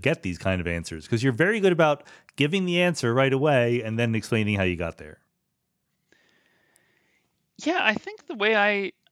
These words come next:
Speaker 2: I usually approach it is not, um, like,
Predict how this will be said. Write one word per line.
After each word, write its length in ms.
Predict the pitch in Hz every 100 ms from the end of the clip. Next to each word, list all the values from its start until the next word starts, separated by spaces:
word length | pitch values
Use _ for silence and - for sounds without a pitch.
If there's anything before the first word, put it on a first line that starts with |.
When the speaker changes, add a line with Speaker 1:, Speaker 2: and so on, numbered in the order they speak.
| -
Speaker 2:
I 80 | 160
usually 720 | 156 165 156 156 147 139 135 143
approach 520 | 127 - 131 139 -
it 220 | 127 - _ _ _ _ _
is 240 | 165 147 147
not, 340 | 160 196 208 _ _ _ -
um, 640 | 151 147 139 135 131 127 113 _ _ - - _ _ _ -
like, 280 | 165 160